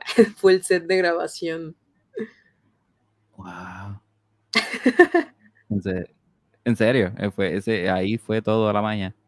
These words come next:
Speaker 1: Sí, bueno, yo estaba como de este lado y la cámara estaba acá, como para que me diera la luz del día
Speaker 2: Vale.
Speaker 1: natural. <laughs>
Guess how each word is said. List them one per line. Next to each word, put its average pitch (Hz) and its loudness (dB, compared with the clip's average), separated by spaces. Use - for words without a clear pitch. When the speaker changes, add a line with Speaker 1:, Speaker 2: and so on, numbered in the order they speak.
Speaker 1:
Sí, 196 4
bueno, 202 6
yo 202 8
estaba 214 4
como 202 0
de 185 0
este 202 0
lado 240 2
y 233 -2
la 185 -2
cámara 196 -4
estaba 185 -4
acá, 190 -2
como 196 0
para 175 2
que 180 -2
me 175 2
diera 180 2
la 185 2
luz 190 0
del 175 0
día 175 -2
Speaker 2:
Vale. 170 -2
Speaker 1:
natural. 165 -4
<laughs> 233 4